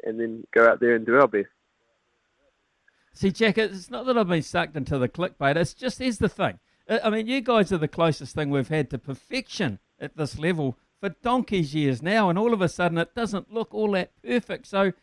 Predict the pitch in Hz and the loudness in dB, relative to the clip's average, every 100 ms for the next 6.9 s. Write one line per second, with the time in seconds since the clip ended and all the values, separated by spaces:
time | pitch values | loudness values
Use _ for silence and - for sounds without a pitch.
0 | _ - 220 220 240 226 214 - 214 233 | _ -4 -2 2 2 2 0 0 0 0
1 | - 220 208 202 240 220 208 190 226 226 | 0 2 2 2 0 0 -2 2 4 4
2 | 180 180 190 185 208 202 233 220 190 170 | 2 0 -2 -2 -2 0 0 0 0 -2
3 | - _ - 220 - 190 233 - 220 143 | -6 _ -6 -6 -4 -6 -6 -4 -4 -2
4 | 170 220 226 233 196 196 202 208 196 - | -4 -4 -2 -4 0 2 2 2 -2 -6
5 | 170 - 208 220 196 196 190 165 208 202 | -14 -10 -8 -4 -2 0 -2 -2 -4 -4
6 | 202 220 202 180 156 - 151 139 104 | -6 -6 -4 -4 -4 -6 -8 -8 -12